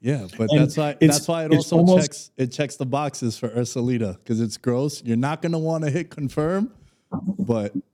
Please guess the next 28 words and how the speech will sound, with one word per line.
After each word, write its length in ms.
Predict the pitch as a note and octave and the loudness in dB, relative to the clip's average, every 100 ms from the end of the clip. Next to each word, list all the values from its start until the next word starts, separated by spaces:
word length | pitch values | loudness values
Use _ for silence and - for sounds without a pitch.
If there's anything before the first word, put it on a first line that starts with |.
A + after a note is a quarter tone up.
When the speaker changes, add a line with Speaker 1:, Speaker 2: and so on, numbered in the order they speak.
| A#2+ | -10
Speaker 1:
it 120 | G#2+ | -4
delivers. 600 | A#2 B2+ A2+ F#2 F2 _ _ _ | -2 -2 -4 -8 -16 _ _ _
Speaker 2:
You, 240 | C3 - - _ _ _ _ _ _ _ _ _ _ _ _ _ - | 0 0 -2 _ _ _ _ _ _ _ _ _ _ _ _ _ -4
you're 160 | A#2+ A#2 | 2 4
right, 440 | D#3 C#3 A2 - | 6 6 2 0
but 440 | G#2+ F#2+ D#3+ C3 G#2+ | -4 4 4 4 2
your 260 | B2+ D3+ - | 4 6 6
other 320 | C3+ C#3+ D3+ | 4 6 4
thing 260 | - B2+ | 2 0
is 120 | A#2+ F#2+ | 2 2
also 500 | A2 B2 B2+ A2+ G2+ | 0 2 2 4 2
the 180 | G#2 A2 | 0 -4
talk 340 | - G#2+ - | -2 -2 -2
of 100 | G2 | -2
the 80 | G2+ | -2
town, 320 | - A2 F#2+ | -2 0 2
right? 240 | F#2 A2+ | 2 2
And 120 | B2 B2 | 2 2
there's 180 | A2 | 2
two 200 | - F#3+ F#3 | 4 4 6
talks 340 | D#3+ D#3+ D#3+ | 4 2 2
of 60 | C3+ | 0
the 60 | |
town 280 | - C3+ C#3 | 0 0 2
this 180 | G#2 - | 2 2
week. 280 | F#2 E2 A2 | -2 -2 -2
It's 160 | G#2+ | -2
one, 480 | G2+ A2+ C3 E3 D#3+ | 0 2 4 4 2